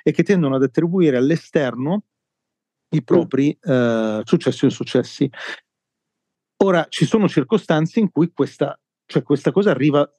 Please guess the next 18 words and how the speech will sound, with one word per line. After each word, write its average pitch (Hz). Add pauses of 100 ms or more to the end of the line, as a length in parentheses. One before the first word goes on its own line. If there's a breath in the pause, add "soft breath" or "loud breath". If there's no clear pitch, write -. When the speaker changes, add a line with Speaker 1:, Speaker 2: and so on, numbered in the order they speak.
Speaker 1:
effettivamente 156
dall'esterno, 120
cioè 135
s-, -
è 156
la 147
vita 143
che -
ci -
mette 135
di 123
fronte 127
a, 127
alle 151
situazioni 139
in 123
cui 143
siamo 131